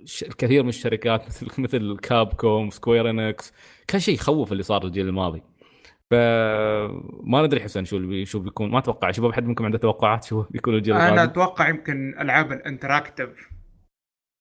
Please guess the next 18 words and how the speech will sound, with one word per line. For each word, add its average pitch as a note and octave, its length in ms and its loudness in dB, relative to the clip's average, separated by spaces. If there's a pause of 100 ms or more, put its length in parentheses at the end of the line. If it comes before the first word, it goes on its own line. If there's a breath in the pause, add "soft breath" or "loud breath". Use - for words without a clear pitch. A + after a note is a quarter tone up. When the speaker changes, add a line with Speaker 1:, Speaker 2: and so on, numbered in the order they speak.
(220)
Speaker 1:
مهم. G2+ 80 4
Speaker 2:
زي B2+ 100 4
ديترويت، B2 720 0
زي B2 140 0
كذا، B2+ 600 0
أتوقع C#3 800 0 (880)
راح - 180 -10
تزيد D#3 500 4
سوقها C#3 380 -4
خلال B2 320 -2
الجيل B2 480 0
القادم. A#2 540 -2 (720)
لأن A2+ 80 8
Speaker 1:
ليش؟ C#3 140 10
Speaker 2:
هذه D3+ 60 4
الناس D#3+ 340 4
اللي C#3+ 160 -4
الناس D#3+ 180 0